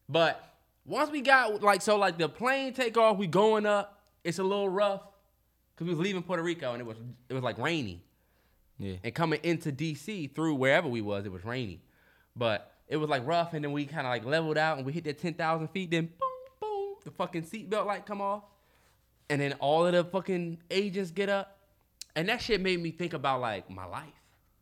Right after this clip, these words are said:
Speaker 1: 'Cause I was like, "Damn, like, think about what we do."
Speaker 2: Okay.
Speaker 1: Everything, so you have this business idea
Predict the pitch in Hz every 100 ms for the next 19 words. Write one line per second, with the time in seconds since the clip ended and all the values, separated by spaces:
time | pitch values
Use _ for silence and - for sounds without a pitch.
0 | _ _ _ _ _ _ _ _ _ _
1 | _ _ _ 151 160 160 139 120 95 151
2 | 165 135 120 107 - - _ _ 233 226
3 | 208 190 196 185 240 175 110 87 - -
4 | - - - 117 110 110 - _ _ _
5 | _ _ _ 170 220 214 226 226 220 208
6 | - 196 185 180 156 151 - _ _ _
7 | _ _ _ _ _ _ _ _ 156 170
8 | 170 151 202 175 151 135 117 104 92